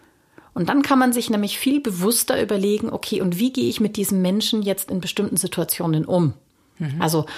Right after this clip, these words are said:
Speaker 1: versucht herauszufinden, zu welchem Element die Eigenschaften eures Gegenübers gehört
Speaker 2: Mhm.
Speaker 1: und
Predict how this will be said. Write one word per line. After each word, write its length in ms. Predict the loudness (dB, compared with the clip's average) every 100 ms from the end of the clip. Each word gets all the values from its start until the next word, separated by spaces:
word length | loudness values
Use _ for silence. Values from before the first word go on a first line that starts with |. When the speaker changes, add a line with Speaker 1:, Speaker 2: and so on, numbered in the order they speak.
| -14 -16 -16 -18 -20 _ _ _ _ _ _
Speaker 1:
versucht 720 | -2 0 2 4 4 4 2
herauszufinden, 1120 | 0 2 2 2 0 -2 2 4 4 2 -2 -2 -8 _ _
zu 180 | -2 4
welchem 360 | 6 6 4 2
Element 880 | 4 4 4 4 4 2 -2 -10 -14 -20 -4
die 100 | 0
Eigenschaften 760 | 2 2 0 0 -2 -4 -4 0
eures 280 | 0 0
Gegenübers 880 | 0 0 2 2 4 4 2 -2 -6 _ -20 _
gehört 600 | 4 6 6 4 0 -10 -10
Speaker 2:
Mhm. 320 | -10 -6 -8 -10 _
Speaker 1:
und 300 | -2 -2 -2